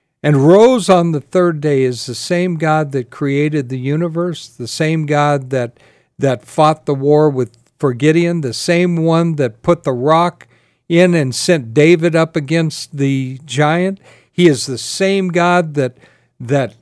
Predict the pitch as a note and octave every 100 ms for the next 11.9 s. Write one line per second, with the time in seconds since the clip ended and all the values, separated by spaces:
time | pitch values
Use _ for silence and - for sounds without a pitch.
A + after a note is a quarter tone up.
0 | _ _ - D#3+ E3 E3 - E3 D3+ C3
1 | C#3+ E3+ F3 - - C#3 D#3 E3+ F3 E3
2 | C#3+ B2 A#2 A#2+ G#3 C3+ B2+ B2 B2+ _
3 | _ C#3+ B2+ D3+ F3 F3 B2+ C3+ A2+ D#3
4 | D#3+ F3 E3 F3 E3+ F3+ C#3 A2 G2+ D#3+
5 | F3+ F#3+ F#3 D#3 - F3 E3+ F#3 F3 -
6 | B2+ A#2+ A2+ _ _ C#3 C#3 C3+ B2 _
7 | - D#3+ C#3 B2+ A2+ - - E3 F3 F#3
8 | F#3+ F3 D#3+ C3+ B2 A#2 A2+ - A2 -
9 | B2+ G#2+ G#2+ - A2 G2+ G#2 - _ _
10 | _ _ _ _ _ _ G3+ F#3 F3+ D#3+
11 | - A3 A3 G3 F3+ E3 C3+ A#2